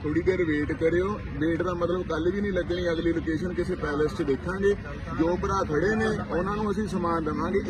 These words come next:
ਇਸ ਵੀਡੀਓ ਤੋਂ ਬਾਅਦ ਜਿਹੜਾ ਵੀ ਕੋਈ ਦੂਰੋਂ ਨੇੜੇ ਆਊਗਾ, ਮੇਰਾ ਭਰਾ ਮੇਰੇ ਤੇ ਗੁੱਸਾ ਨਾ ਕੱਢੇ। ਜਿੰਨੇ ਭਰਾ ਖੜੇ ਨੇ ਉਹਨਾਂ ਦੀ ਮੇਰੀ ਜ਼ਿੰਮੇਵਾਰੀ ਹੈ, ਉਹਨਾਂ ਨੂੰ ਮੈਂ ਮਾਲ ਦੇ ਕੇ ਫਤਿਹ ਬੁਲਾ ਲੈਣੀ। ਇਸ ਤੋਂ ਬਾਅਦ ਆਪਾਂ ਪੈਲੇਸ ਕਰਕੇ ਕੋਈ ਉੱਥੇ ਵੱਡਾ ਇਕੱਠ ਰੱਖ ਕੇ ਉੱਥੇ ਆਰਗੇਨਾਈਜ਼ ਕਰ ਲਾਂਗੇ। ਗਰਮੀ ਹੈ,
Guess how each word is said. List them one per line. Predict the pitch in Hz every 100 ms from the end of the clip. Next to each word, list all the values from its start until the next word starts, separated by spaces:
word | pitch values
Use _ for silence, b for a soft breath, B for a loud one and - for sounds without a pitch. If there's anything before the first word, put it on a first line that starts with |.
| 190
ਇਸ | 185
ਵੀਡੀਓ | 180 185 208 214
ਤੋਂ | 208
ਬਾਅਦ | 180 208 190
ਜਿਹੜਾ | 156 156 196
ਵੀ | 220
ਕੋਈ | 220
ਦੂਰੋਂ | 170 175 208 202
ਨੇੜੇ | 185 175 170
ਆਊਗਾ, | 180 190 170 101 - - -
ਮੇਰਾ | 160 175
ਭਰਾ | 175 202 180
ਮੇਰੇ | 175 151
ਤੇ | 160
ਗੁੱਸਾ | 143 139 143
ਨਾ | 131
ਕੱਢੇ। | 131 143 185
ਜਿੰਨੇ | 151 160 175
ਭਰਾ | - 170 156
ਖੜੇ | 147 185
ਨੇ | 202
ਉਹਨਾਂ | 180 208
ਦੀ | 208 202
ਮੇਰੀ | 180
ਜ਼ਿੰਮੇਵਾਰੀ | 156 143 135 131 147
ਹੈ, | 180 214 214 190 208 214 175
ਉਹਨਾਂ | 190 220
ਨੂੰ | 220
ਮੈਂ | 214 196
ਮਾਲ | 175 165 165
ਦੇ | 151 147
ਕੇ | 175 220 254 - - - - - 214 220 - 170
ਫਤਿਹ | 175 196
ਬੁਲਾ | 180 170 165
ਲੈਣੀ। | 208 214
ਇਸ | 165
ਤੋਂ | 190 180
ਬਾਅਦ | 196
ਆਪਾਂ | 190 196
ਪੈਲੇਸ | 180 170 165 156
ਕਰਕੇ | 170 165 170
ਕੋਈ | 165 170
ਉੱਥੇ | 160 175 165
ਵੱਡਾ | 143 151
ਇਕੱਠ | 147 139 147
ਰੱਖ | 139 131
ਕੇ | 180 226 226 175
ਉੱਥੇ | 156 175 165
ਆਰਗੇਨਾਈਜ਼ | 151 156 156 139
ਕਰ | 139 123
ਲਾਂਗੇ। | 147 170 180
ਗਰਮੀ | 143 143 151 165
ਹੈ, | 180